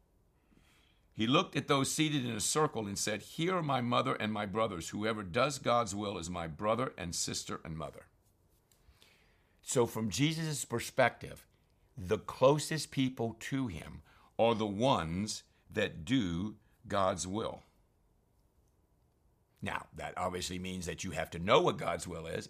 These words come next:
and then you have to go out and do God's will. What did we say about Saul in the last couple of weeks? Poor Saul did not do what God said. And that caused tremendous problems.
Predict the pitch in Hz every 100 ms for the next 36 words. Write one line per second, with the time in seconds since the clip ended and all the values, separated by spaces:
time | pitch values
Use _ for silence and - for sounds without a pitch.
0 | - 82 85 92 98 87 82 87 85 78
1 | 87 95 90 160 117 - 80 - - -
2 | - _ _ _ _ _ _ _ _ _
3 | _ _ _ _ _ - _ - 120 143
4 | 147 131 - 127 113 - 98 95 98 -
5 | - 165 156 90 85 - _ _ _ _
6 | - 92 87 82 78 - 78 78 73 -
7 | - - _ _ _ - 120 139 135 165
8 | 151 120 113 101 101 104 107 113 98 104
9 | 90 - - - - _ _ _ _ _
10 | _ _ _ _ _ _ _ _ _ -
11 | 98 92 92 - 95 90 - 104 90 87
12 | 87 - 60 - - -